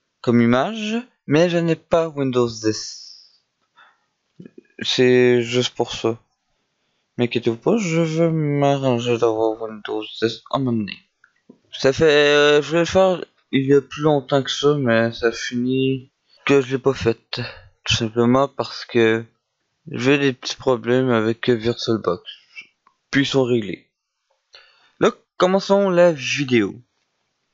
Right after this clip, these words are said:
Pour commencer, euh, moi, vu que je suis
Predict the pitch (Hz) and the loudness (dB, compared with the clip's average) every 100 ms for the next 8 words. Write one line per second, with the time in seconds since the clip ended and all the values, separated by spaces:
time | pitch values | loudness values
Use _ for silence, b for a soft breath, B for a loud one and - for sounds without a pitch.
0 | _ _ - 185 - 220 220 214 - 277 | _ _ -4 -2 0 0 0 0 0 0
1 | 320 _ _ _ _ - 143 147 147 156 | -2 _ _ _ _ 4 6 6 4 2
2 | 247 175 151 143 127 123 120 - 135 120 | -2 -4 -2 0 2 2 -2 0 0 0
3 | - | -2